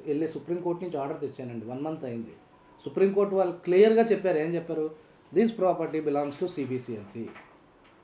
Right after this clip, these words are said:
అయినా కూడా సుప్రీంకోర్టు ఆదేశాలు కూడా మా వాళ్ళకి ఎవరికి చెల్లవు. <coughs> సారీ, సుప్రీంకోర్టు ఆర్డర్ వచ్చిన తర్వాత కూడా దాన్ని వేరే వాళ్ళకి అమ్మేశారని తెలిసిందండి మళ్ళీ.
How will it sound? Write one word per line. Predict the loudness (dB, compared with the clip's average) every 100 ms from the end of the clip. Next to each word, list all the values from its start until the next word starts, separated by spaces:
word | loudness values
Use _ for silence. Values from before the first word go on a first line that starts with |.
| _ _ _ _ _ _ -4
అయినా | 4 6 8 6
కూడా | 8 6 6 -2 -12 -20 _ _ _ _ -6
సుప్రీంకోర్టు | -6 2 6 6 8 6 8
ఆదేశాలు | 6 8 8 6 2
కూడా | 2 4 4
మా | 4
వాళ్ళకి | 4 2 0
ఎవరికి | -2 -2 -4
చెల్లవు. | -4 -6 -10 -20 -20 -8 -4 0 0 0 -10 -18 -20 0
<coughs> | 2 4 4 4 4 0 -16 -20 -20 _ _ -16
సారీ, | 2 2 2 -2 -4
సుప్రీంకోర్టు | 2 4 6 6 8
ఆర్డర్ | 6 6
వచ్చిన | 4 4 2
తర్వాత | 4 6 6 6
కూడా | 0 2 0 -2 -14 0
దాన్ని | 2 6
వేరే | 8 10
వాళ్ళకి | 8 6 2
అమ్మేశారని | -2 -2 -2 -4
తెలిసిందండి | -6 -8 -12 -12 -16
మళ్ళీ. | -20